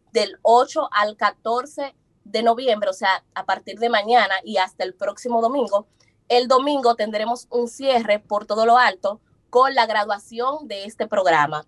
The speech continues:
del que les mencionaba anteriormente y otros que hemos hecho, eh, en la comu-, en las comunidades cercanas.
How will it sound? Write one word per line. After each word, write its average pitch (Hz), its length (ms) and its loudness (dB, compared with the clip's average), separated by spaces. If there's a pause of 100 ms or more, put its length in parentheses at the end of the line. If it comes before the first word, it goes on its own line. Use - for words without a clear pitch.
(140)
del 185 300 -2
que 185 140 -2
les 185 340 -4
mencionaba 190 400 2
anteriormente 180 680 -4 (180)
y 302 180 4
otros 262 360 2
que 202 160 -2
hemos 202 280 -4
hecho, 170 380 -8 (360)
eh, 185 380 4
en 190 120 0
la 180 100 4
comu-, 190 240 -6
en 185 120 -2
las 185 140 -2
comunidades 185 500 2
cercanas. 143 520 -6